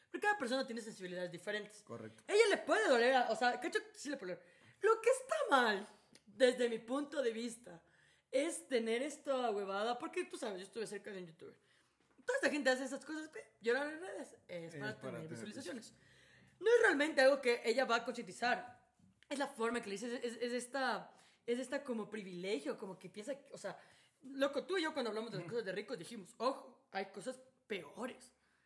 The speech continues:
Speaker 1: Pero fue lo que nos tocó y, y nos pareció difícil.
Speaker 2: Por supuesto.
Speaker 1: Pero hay cosas horriblemente peores.
Speaker 2: Ujú.
Speaker 1: Ya, esa es la hueá que les falta a los influencers. No pensar que ellos vivieron lo peor del mundo y,
Speaker 2: Eh,
Speaker 1: y como ahora son exitosos, wow.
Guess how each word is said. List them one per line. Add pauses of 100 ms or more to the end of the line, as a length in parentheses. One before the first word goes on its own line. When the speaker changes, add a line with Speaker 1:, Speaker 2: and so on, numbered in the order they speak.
Speaker 1:
Pero
fue
lo
que
nos
tocó
y,
y
nos
pareció
difícil.
Speaker 2:
Por
supuesto. (320)
Speaker 1:
Pero
hay
cosas
horriblemente
peores. (180)
Speaker 2:
Ujú.
Speaker 1:
Ya,
esa
es
la
hueá
que
les
falta
a
los
influencers. (220)
No
pensar
que
ellos
vivieron
lo
peor
del
mundo
y,
Speaker 2:
Eh,
Speaker 1:
y
como
ahora
son
exitosos,
wow.